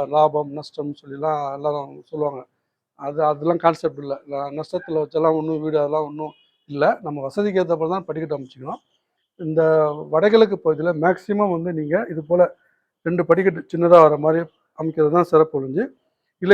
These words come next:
இது, இது ஏன் நான் கூட ஒரு படிக்கட்டு தான் போடுவாங்க, இல்ல படிக்கட்டே இல்லாம டைரக்டா தாண்டுற மாதிரி தான் வைப்பேன். ஏன் அப்படின்னா, இங்க வந்து ஹைட் அதிகமா நம்ம தூக்கியிருக்கோம். வீடு அஞ்சு அடி ஹைட் வரதுனால இது ஒரு லெவல்ல வச்சிருக்கோம், இது ஒரு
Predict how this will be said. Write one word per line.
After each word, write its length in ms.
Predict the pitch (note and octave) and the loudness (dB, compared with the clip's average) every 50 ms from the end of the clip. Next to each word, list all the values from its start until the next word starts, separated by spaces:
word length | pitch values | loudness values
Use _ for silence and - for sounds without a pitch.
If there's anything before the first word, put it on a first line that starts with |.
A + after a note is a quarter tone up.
| F#3+ F#3 | 8 8
இது, 80 | F#3 F3+ | 6 2
இது 100 | D#3+ F3 G#3+ B3 | 8 10 10 12
ஏன் 120 | B3+ A3+ G3+ | 12 12 10
நான் 120 | G3+ G#3 G3+ | 10 10 10
கூட 100 | A3+ A3 G3+ | 10 10 10
ஒரு 120 | G#3 A3 G#3+ | 10 10 8
படிக்கட்டு 260 | G#3 G#3 G#3 G#3 F#3 G3+ | 6 6 6 4 2 2
தான் 120 | G3 F3+ | 0 0
போடுவாங்க, 340 | F3 D#3+ D#3 D3 C#3 C3 C3 C#3 _ _ _ _ F3+ | -2 -4 -4 -4 -8 -12 -16 -20 _ _ _ _ -2
இல்ல 160 | F#3+ G#3+ A3+ - - | 0 2 4 6 6
படிக்கட்டே 320 | F#3 G3+ G3 G#3+ G#3 A3+ A3 G3 | 6 8 8 8 10 10 10 10
இல்லாம 240 | F#3+ F#3 G#3 B3 G#3 F#3 | 8 4 4 4 8 10
டைரக்டா 240 | F#3 F#3+ F#3+ G3+ G3 - | 10 10 8 6 2 4
தாண்டுற 260 | F#3 F3+ F3 E3 F3 D#3+ D#3+ | 4 4 4 2 -2 -4 -4
மாதிரி 160 | D#3+ D#3 D#3 E3+ F3 | -6 -6 -2 0 0
தான் 100 | E3+ D#3+ D3 D3 D3 | 0 0 -2 -4 -8
வைப்பேன். 340 | C#3+ - _ D3 D#3 G#3 C4 - _ _ _ _ _ _ _ _ F3 F3 A3 | -14 -14 _ -8 -8 -8 -8 -10 _ _ _ _ _ _ _ _ 6 10 12
ஏன் 100 | B3+ B3 | 12 12
அப்படின்னா, 300 | A3 F3+ F3+ F3 G#3 A#3+ A3+ G3+ | 10 8 4 2 2 2 2 2
இங்க 100 | F#3 F3+ F3+ | 2 2 2
வந்து 140 | G3+ G3 D#3+ | 2 6 8
ஹைட் 240 | G3 B3 B3+ A3+ G#3 F3 | 8 8 8 8 8 8
அதிகமா 280 | E3 F3+ F3+ F3+ F#3 F3+ E3+ - | 6 2 -2 0 0 -2 -2 -2
நம்ம 160 | - C#3+ C#3+ C#3+ C#3 C#3 _ _ | -6 -12 -14 -16 -18 -20 _ _
தூக்கியிருக்கோம். 440 | F3 F3 E3 E3 C#3+ C3+ C3 C3 C3 D#3+ | -10 -8 -6 -8 -8 -8 -12 -14 -12 -8
வீடு 120 | E3 D#3 C#3+ | -6 -6 -6
அஞ்சு 180 | D3 D#3 D3+ E3+ | -6 -6 -6 -4
அடி 100 | E3+ F#3 E3 | -2 -2 -4
ஹைட் 180 | D#3+ D#3+ - D#3 | -4 -4 -6 -8
வரதுனால 280 | C#3+ C#3 C#3 D#3 F#3+ A#3+ B3 - _ _ _ _ _ _ E3+ | -8 -6 -4 -2 -2 -2 -2 -6 _ _ _ _ _ _ 0
இது 60 | E3+ G#3+ G#3+ | 6 8 8
ஒரு 140 | G#3 G3+ G3+ F#3+ F#3 F3+ F3 F3 E3 E3 | 8 8 8 6 4 4 4 4 2 2
லெவல்ல 240 | F3 F#3 F#3+ F#3+ F3+ E3 | 2 2 2 2 0 -2
வச்சிருக்கோம், 300 | C#3+ D#3 E3 A3 G#3+ F#3 | -2 -2 -2 -2 -2 0
இது 100 | F3+ F#3 F3+ | 2 0 0
ஒரு 60 | D#3+ | 2